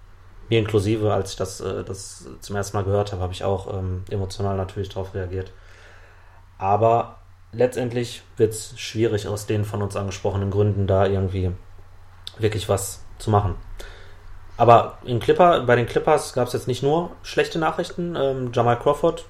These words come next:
zumindest, äh, so heißt es, ähm, wird Sixth Man of the Year. Ist das für dich, ähm, glaub ich, eine sehr vertretbare Entscheidung, oder?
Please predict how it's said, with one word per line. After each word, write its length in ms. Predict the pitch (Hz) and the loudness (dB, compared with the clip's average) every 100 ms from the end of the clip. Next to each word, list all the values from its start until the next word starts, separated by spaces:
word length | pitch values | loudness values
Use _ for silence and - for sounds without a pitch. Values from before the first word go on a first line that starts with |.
| - | -20
zumindest, 500 | - 123 127 139 - | -10 -2 0 0 -2
äh, 240 | 135 120 120 | 2 6 6
so 340 | 107 117 117 | 4 2 4
heißt 240 | 120 127 - | 4 4 2
es, 280 | 104 - - | -2 -4 -4
ähm, 520 | 123 123 120 120 113 | -2 0 -2 -4 -4
wird 240 | 117 117 | -4 -4
Sixth 240 | - 135 - | -4 -6 -2
Man 120 | 123 | -2
of 100 | 113 | -2
the 120 | 117 | -2
Year. 140 | 120 147 - - | 0 0 -2 -16
Ist 180 | - 120 | -12 -6
das 140 | 110 - | -6 -2
für 140 | 113 | 0
dich, 240 | 110 113 | 0 -2
ähm, 540 | 98 110 107 98 101 98 | -2 0 2 0 -2 -4
glaub 220 | - 107 | 2 2
ich, 160 | 104 - | 2 -2
eine 420 | 101 95 95 98 98 | -2 0 -2 -4 -4
sehr 200 | 104 107 | 2 2
vertretbare 540 | 107 104 110 98 90 | 2 0 -2 0 -4
Entscheidung, 380 | 87 - 95 92 | -6 -8 -6 -4
oder? 140 | 104 | -4